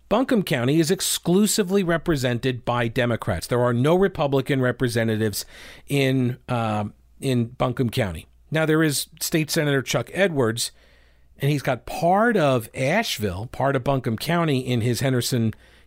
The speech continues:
County district. So, like, if he got money for his district, then that would count for Asheville and for Buncombe, even though Asheville and Buncombe may not get any of that money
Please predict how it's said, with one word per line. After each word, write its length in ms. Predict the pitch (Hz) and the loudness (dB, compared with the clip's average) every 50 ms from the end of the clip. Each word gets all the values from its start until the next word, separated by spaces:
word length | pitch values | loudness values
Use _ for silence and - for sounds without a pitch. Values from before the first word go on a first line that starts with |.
| - | -10
County 360 | - - 151 135 135 127 120 110 | -4 -2 0 0 0 0 -2 0
district. 500 | 117 143 139 - - - 107 107 - - - - - - - - - - - | 0 0 0 -2 -2 -2 -4 -4 -4 -8 -20 -20 -20 -20 -20 -20 -20 -20 -14
So, 580 | - - - 165 147 147 143 139 139 131 123 120 - _ - - - _ _ - | -6 -2 0 2 2 4 4 4 4 2 0 -2 -6 _ -20 -20 -20 _ _ -8
like, 180 | - 131 127 131 | -6 -4 -2 -2
if 120 | 117 - | -2 -2
he 300 | - 151 180 233 285 277 | 0 0 2 4 4 2
got 320 | 226 208 185 156 139 135 139 | 2 0 0 0 0 -2 0
money 280 | 135 135 127 127 123 | 0 0 2 2 0
for 180 | 120 - 113 101 | 0 0 -2 0
his 300 | - 196 254 277 202 - | 2 2 2 2 0 0
district, 640 | - 143 131 - - - 123 117 113 107 - - - _ _ _ _ _ _ _ - | 0 0 0 0 -2 -2 -2 -2 -2 -2 -6 -10 -16 _ _ _ _ _ _ _ -4
then 140 | - 147 147 | -2 0 2
that 160 | 147 151 143 | 2 0 0
would 140 | 135 139 127 | -2 -4 -4
count 540 | - - 214 226 175 139 127 123 - - - _ _ _ _ _ _ - | -2 -2 -2 0 0 0 0 -2 -2 -6 -10 _ _ _ _ _ _ -10
for 180 | - - 135 - | -4 -4 -4 -2
Asheville 540 | - 170 175 165 151 - - 101 87 - - _ - - | 0 0 0 0 0 -2 -6 -6 -10 -12 -14 _ -14 -6
and 180 | - 139 135 - | -4 -4 -2 0
for 120 | - 135 | -2 -2
Buncombe, 460 | 110 135 135 131 123 - 90 78 - _ _ _ _ - - - _ _ _ - | 0 0 0 0 0 -4 -8 -12 -14 _ _ _ _ -20 -20 -20 _ _ _ -2
even 240 | 170 180 165 180 180 | 0 2 4 4 4
though 120 | 170 160 | 4 4
Asheville 320 | 165 151 147 - - 147 | 4 2 0 0 0 2
and 100 | 139 135 | 2 2
Buncombe 320 | 127 131 - 139 147 127 135 | 2 2 2 2 0 2 2
may 120 | 147 156 | 2 2
not 180 | 151 143 143 117 | 0 0 -2 0
get 140 | 127 135 147 | 0 0 2
any 200 | 185 240 226 151 | 2 2 2 2
of 60 | 110 | 0
that 160 | 104 98 - | -2 -4 -4
money 260 | 107 98 85 - - | -6 -6 -6 -8 -10